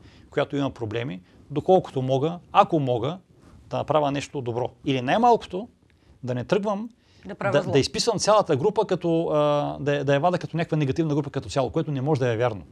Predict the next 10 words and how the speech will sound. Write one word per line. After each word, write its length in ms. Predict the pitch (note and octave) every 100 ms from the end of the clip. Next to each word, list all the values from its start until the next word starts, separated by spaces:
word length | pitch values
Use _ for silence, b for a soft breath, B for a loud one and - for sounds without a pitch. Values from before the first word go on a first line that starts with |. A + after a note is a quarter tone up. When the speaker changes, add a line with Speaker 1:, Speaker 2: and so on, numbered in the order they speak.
| b b b
Speaker 1:
Със 200 | - -
сигурност 320 | - G#3 G3+ E3
между 160 | D3
сирийски 280 | - D#3 -
бежанци 380 | B2+ A#2+ A#2 E3
има 160 | D3
хора, 200 | B2 C#3
които 160 | A#2+ B2+
са 80 | G#2
калпави. 380 | A#2+ G2 F#2